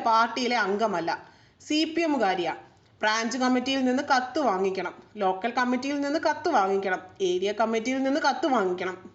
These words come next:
ഞാൻ പറയണോ ഏത് നേതാവാണ് പറഞ്ഞതെന്ന്? തിരഞ്ഞെടുപ്പ് കാലത്ത് അത്തരം കാര്യങ്ങൾ പറഞ്ഞത് കൊണ്ടാണ് ആരാണ് അവിടെ സീറ്റ് ശരിയാക്കി കൊടുത്തതെന്ന് എനിക്ക് അസലായിട്ട് അറിയാം. നിങ്ങൾക്കും അറിയാം ആരാണ്. എന്നിട്ട് ബി ജെ പി ആണെന്ന് എങ്ങനെയാ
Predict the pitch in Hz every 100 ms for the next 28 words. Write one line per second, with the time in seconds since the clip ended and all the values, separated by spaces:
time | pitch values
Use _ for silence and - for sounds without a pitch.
0 | _ 185 185 233 240 220 233 262 277 269
1 | - - _ _ _ - 277 311 302 269
2 | 262 277 269 254 247 233 233 247 247 233
3 | 240 - - _ - - - 185 202 254
4 | 285 330 320 311 302 214 285 320 311 285
5 | 285 294 247 214 233 262 254 254 240 220
6 | 170 175 254 - _ - 294 349 381 392
7 | 359 330 349 262 262 - 302 - 226 262
8 | 302 311 285 240 254 247 226 214 208 208
9 | 233 - - _ - 226 220 330 233 196
10 | 185 170 175 180 - - - - _ _
11 | _ 202 190 190 196 254 240 226 240 254
12 | 247 247 262 254 254 - - 190 196 202
13 | 240 202 202 214 285 302 311 254 247 240
14 | 180 185 220 247